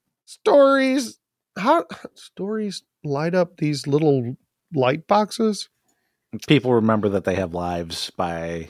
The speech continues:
Speaker 2: like, "Oh yeah, there was a world once," and, like, 'cause it's like everybody's, like, losing everything that's about themselves, and they're just kinda, like, fucking meandering around.
Speaker 1: Cool. Wish I could tell stories and lights would light up.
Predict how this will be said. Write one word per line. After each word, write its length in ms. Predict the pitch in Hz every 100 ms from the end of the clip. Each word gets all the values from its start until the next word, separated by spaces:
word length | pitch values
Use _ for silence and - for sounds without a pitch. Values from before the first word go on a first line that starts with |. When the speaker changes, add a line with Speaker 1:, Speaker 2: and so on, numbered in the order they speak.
| -
Speaker 2:
like, 280 | 87 80 -
"Oh 100 | 139
yeah, 180 | 143 127
there 120 | 101
was 140 | 123 117
a 60 |
world 320 | 110 127 120 95
once," 400 | 87 78 - 87
and, 120 | 80
like, 180 | 80 -
'cause 160 | 90
it's 120 | 85 110
like 160 | 90
everybody's, 580 | 117 107 104 101 95 90
like, 220 | 104 82 - - -
losing 380 | 123 127 113 113
everything 360 | 110 104 - 101
that's 180 | 92 -
about 280 | 90 87 98
themselves, 420 | 85 95 87 78
and 80 | 85
they're 80 | 82
just 160 | 90
kinda, 180 | - 87
like, 260 | 80 78 - _ - _ _
fucking 340 | - 98 95 87
meandering 500 | 85 82 87 82 80
around. 460 | 76 82 82 80 - _ _ _ _ _ _ _ _ _ _
Speaker 1:
Cool. 440 | - 131 127 127 117 - - _ _ 160 - _ _ _ _
Wish 200 | 127 127
I 120 | 123 123
could 120 | 123
tell 160 | 113 110
stories 500 | - 127 120 120 120
and 220 | 110 110 _ _ _ _ _ _ _ _ -
lights 400 | 131 113 120 -
would 80 | 123
light 200 | 120 117
up. 200 | 120 120